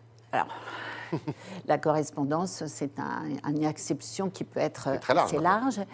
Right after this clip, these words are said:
Speaker 1: mais même si c'est par le courrier,
Speaker 2: Ouais.
Speaker 1: je crois que la voie postale, je pense aussi qu'on peut mettre en place un système performant, euh, et, et, et je crois que beaucoup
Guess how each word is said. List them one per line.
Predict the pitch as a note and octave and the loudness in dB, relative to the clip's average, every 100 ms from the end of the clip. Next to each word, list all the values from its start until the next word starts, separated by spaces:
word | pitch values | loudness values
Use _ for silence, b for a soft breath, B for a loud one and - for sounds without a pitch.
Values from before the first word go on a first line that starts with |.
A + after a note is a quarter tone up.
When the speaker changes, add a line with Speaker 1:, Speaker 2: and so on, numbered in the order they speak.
| B B F3 | B B 0
Speaker 1:
mais | E3 | 2
même | E3+ A3+ A3+ F#3+ D3+ | 6 6 6 4 0
si | C#3+ - E3 | -4 -6 -6
c'est | - E3 C#3+ - - | 0 0 0 -6 0
par | C#3 | 0
le | C#3+ | 0
courrier, | - F#3+ C3 D3 D3 B2+ F3+ B G#3+ - | 2 2 2 0 -2 -2 -4 B -8 2
Speaker 2:
Ouais. | G2 | 4
Speaker 1:
je | D3 | 4
crois | - E3+ | 4 2
que | E3 F3 D#3 D#3 - - | 2 2 4 2 0 -4
la | C#3+ | -4
voie | D3 | -4
postale, | - F3 - - D3+ F3 - | -2 -2 -2 0 4 4 2
je | F3 | -2
pense | E3 F3+ - | 0 0 0
aussi | D#3+ - | -4 -4
qu'on | - | -4
peut | C#3+ D3 | -2 2
mettre | D3 D3+ D3 | 2 0 -2
en | |
place | C#3+ D#3 D#3 | 0 0 0
un | D3 | -2
système | - C#3 - D#3 D3 C#3+ - - | -2 -6 0 2 2 -2 -8 0
performant, | D3+ - D3 C#3 C#3 - B B - | 0 2 0 2 -2 -4 B B -10
euh, | - - - - | -8 -6 -6 -6
et, | - | -6
et, | - - D#3 - - | -6 -6 -6 -6 -6
et | C#3+ | -6
je | C#3+ | -2
crois | E3+ | 0
que | D#3+ | 0
beaucoup | C#3+ D3+ - | -2 -4 -4